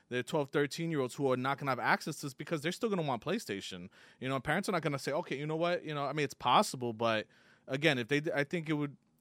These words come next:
I think it's gonna be a while, if at all, that they'll, uh, you know, uh, that Call of Duty goes to, um, ex-,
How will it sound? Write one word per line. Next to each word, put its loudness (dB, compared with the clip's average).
I -2
think 0
it's 0
gonna 2
be 6
a 8
while, 8
if 6
at 6
all, 6
that 2
they'll, 2
uh, 2
you -4
know, -2
uh, 0
that -4
Call 8
of 8
Duty 2
goes 0
to, 0
um, 0
ex-, -6